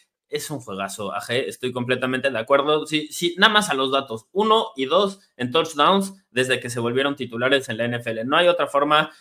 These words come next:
de poner en contexto esto. Creo que todos ustedes saben lo que representa Patrick Mahomes en la N F L actual. Es el mejor de su generación.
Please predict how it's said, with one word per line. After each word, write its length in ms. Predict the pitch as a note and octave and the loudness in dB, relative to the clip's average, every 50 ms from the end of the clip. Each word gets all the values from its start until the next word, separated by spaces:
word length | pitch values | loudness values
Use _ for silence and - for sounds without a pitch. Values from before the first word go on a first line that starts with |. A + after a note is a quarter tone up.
| _ _ | _ _
de 120 | A2 B2+ | 0 0
poner 280 | B2 B2 A#2+ B2+ C3 C#3 | 0 2 2 2 2 2
en 100 | C#3 C3 | 2 2
contexto 560 | B2+ B2 A#2 A#2 C3 C3 C3 - - C3+ C3 | 0 -4 -2 0 0 0 0 -2 0 2 2
esto. 340 | C3 C#3 C3+ - - D#3+ D#3 | 2 2 2 0 0 0 0
Creo 140 | D#3 D3 C3 | 0 -2 -4
que 120 | C3 C3 A#2+ | -4 -4 -2
todos 320 | - C3+ C3 C3 B2+ B2 | -2 0 0 0 0 -2
ustedes 340 | A#2+ A#2+ - C3+ C3 C3 B2+ | -6 -6 -2 -2 0 0 0
saben 220 | C3 B2 B2+ B2 | -2 -2 -2 -2
lo 100 | A#2 A2 | -4 -4
que 80 | - - | -6 -8
representa 640 | A2+ A2+ - - A2+ - C3 B2+ B2 B2+ B2 A#2+ - - _ _ _ | -8 -8 -8 -10 -8 -6 -6 -4 0 0 -2 -2 -2 -8 _ _ _
Patrick 300 | - C3+ C3+ - C3 A#2+ | 0 0 0 0 -2 -6
Mahomes 340 | A2+ G#2+ A#2+ A#2+ A#2 A2+ - | -6 -6 -4 -4 -4 -4 -4
en 80 | A2+ A2 | -6 -4
la 60 | A2+ | -4
N 100 | A2+ A#2 | -4 -4
F 160 | A2+ - - | -4 -4 -2
L 140 | A#2+ A#2 A2+ | -2 0 -2
actual. 400 | A2+ - - D3+ E3 G3 G3 F#3+ | -2 0 2 4 4 4 2 0
Es 160 | - B2+ - C3+ | -4 -6 -6 -4
el 80 | B2 | -4
mejor 300 | A#2 A2 - - A#2+ B2 | -4 -6 -4 -4 -4 -4
de 100 | B2 A#2+ | -4 -6
su 140 | A#2+ A#2+ A2+ | -6 -6 -6
generación. 640 | - A#2 A#2 A#2 B2 A#2+ - D#3+ E3+ G3 G3 G3 | -4 -4 -2 -2 -4 -2 2 2 4 4 2 0